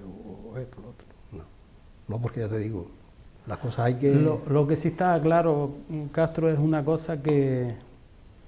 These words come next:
Speaker 2: te lo digo porque yo lo viví, pero desde, desde Bento, Barranquillo, Andrés,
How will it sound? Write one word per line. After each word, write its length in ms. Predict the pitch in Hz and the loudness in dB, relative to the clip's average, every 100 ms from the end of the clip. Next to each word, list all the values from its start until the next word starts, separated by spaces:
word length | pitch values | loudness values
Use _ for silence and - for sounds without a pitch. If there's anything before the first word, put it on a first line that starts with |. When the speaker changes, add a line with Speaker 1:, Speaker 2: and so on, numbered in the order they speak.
| - - - - - - | -18 -18 -20 -20 -20 -14
Speaker 2:
te 100 | - | -2
lo 100 | 127 | 2
digo 200 | 135 139 | 4 4
porque 240 | 127 113 127 | 2 0 0
yo 80 | |
lo 100 | 131 | 2
viví, 320 | 120 113 131 - - - - - - - | 2 2 0 -4 -14 -20 -20 -20 -20 -2
pero 280 | 139 139 135 | 2 4 6
desde, 1160 | 139 127 143 139 139 135 131 131 127 123 120 - - - - - - - - - - - | 4 6 6 6 4 2 2 0 -2 -4 -6 -12 -20 -20 -20 -20 -20 -20 -20 -20 -20 -6
desde 260 | 131 127 135 | -2 2 4
Bento, 380 | 151 160 151 139 | 6 6 2 2
Barranquillo, 540 | 131 131 127 147 147 | 2 0 0 2 4
Andrés, 600 | 139 135 139 139 123 110 | 2 2 4 4 2 -2